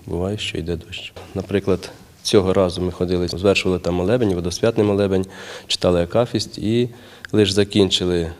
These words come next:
молебень, буквально через, е, двадцять хвилин пішов проливний дощ. І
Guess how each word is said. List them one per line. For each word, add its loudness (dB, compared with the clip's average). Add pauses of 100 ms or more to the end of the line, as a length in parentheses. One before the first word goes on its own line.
(320)
молебень, 0
буквально 0
через, -2
е, 2 (140)
двадцять 0
хвилин 2
пішов -2
проливний 2
дощ. -2 (1000)
І -6